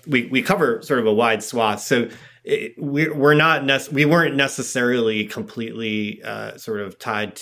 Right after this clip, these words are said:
to, um, to travel, uh, partners, but, uh,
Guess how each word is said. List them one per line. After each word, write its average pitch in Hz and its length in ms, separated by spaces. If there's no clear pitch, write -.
to, 98 400
um, 98 460
to 104 240
travel, 113 760
uh, 113 480
partners, 147 500
but, 123 460
uh, 120 380